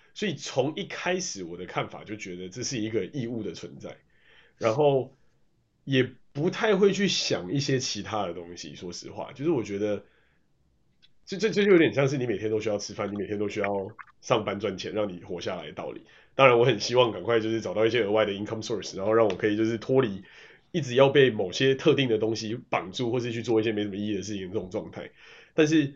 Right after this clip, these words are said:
回到婚姻的这个点，就是你就是找到一个人，然后跟你过一辈子。我，我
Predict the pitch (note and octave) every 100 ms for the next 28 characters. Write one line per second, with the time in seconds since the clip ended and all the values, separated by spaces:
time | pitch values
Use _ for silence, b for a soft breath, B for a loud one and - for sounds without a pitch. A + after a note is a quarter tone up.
0 | - - - _ C3+ C#3 F3+ C#3+ C3+ -
1 | - - D3+ D3 C3 B2+ A2 G#2+ E2+ G#2+
2 | A#2 A2 - - G2+ D#3+ F#3 - C3 C#3
3 | A#2+ F#2+ F#2 G#2+ A#2 G2 A2 F#2 F#2+ F#2
4 | G2+ A2+ C3